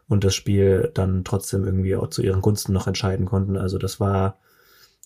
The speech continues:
für den Kopf ganz wichtig und mental wahnsinnig stark. Aber da können wir gleich noch drüber reden. Lasst uns erstmal jetzt auf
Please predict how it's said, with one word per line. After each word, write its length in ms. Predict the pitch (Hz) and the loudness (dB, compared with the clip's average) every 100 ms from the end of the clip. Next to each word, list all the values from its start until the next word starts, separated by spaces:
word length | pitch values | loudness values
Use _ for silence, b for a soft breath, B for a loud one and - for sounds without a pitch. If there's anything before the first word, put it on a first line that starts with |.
| - | 2
für 100 | 113 | 4
den 120 | 113 | 6
Kopf 240 | 120 - | 2 2
ganz 240 | 127 120 113 | 2 4 2
wichtig 280 | 113 107 107 | 2 2 4
und 260 | 107 101 | 4 4
mental 640 | 104 101 92 - 95 101 98 | 2 2 0 0 2 2 4
wahnsinnig 420 | 92 95 92 92 | 2 2 0 -2
stark. 420 | - 90 87 - | -2 -2 -4 -4
Aber 360 | 95 95 95 - _ _ _ _ _ _ _ _ - | 0 2 0 -2 _ _ _ _ _ _ _ _ -2
da 100 | - | 2
können 160 | - 98 | 4 4
wir 60 | |
gleich 180 | 104 101 | 4 4
noch 100 | 113 | 2
drüber 240 | - 101 | 2 2
reden. 240 | 101 101 98 | 4 4 2
Lasst 220 | 98 - | 2 0
uns 100 | 101 | -2
erstmal 320 | 98 - 101 | -2 0 0
jetzt 220 | 95 - | 0 0
auf 260 | 98 92 - | 0 -2 -4